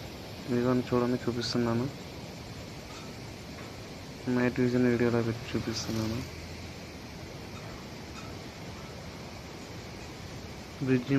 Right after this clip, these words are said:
మొత్తం నిర్మానుష్యంగా ఉంది, ఖాళీగా. ఎవరిని బ్రిడ్జి మీదకి పంపించడం లేదు.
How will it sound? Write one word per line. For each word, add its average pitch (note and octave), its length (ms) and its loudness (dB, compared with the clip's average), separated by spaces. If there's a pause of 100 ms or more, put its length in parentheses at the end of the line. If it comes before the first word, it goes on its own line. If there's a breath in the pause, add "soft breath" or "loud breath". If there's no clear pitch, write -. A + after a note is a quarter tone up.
మొత్తం C3+ 360 4
నిర్మానుష్యంగా B2+ 760 4
ఉంది, A#2+ 180 0 (140)
ఖాళీగా. A#2 420 8 (1120 loud breath)
ఎవరిని B2+ 440 10 (1200)
బ్రిడ్జి B2+ 260 2 (100)
మీదకి A#2+ 300 4
పంపించడం A#2 520 0 (100)
లేదు. A#2 200 2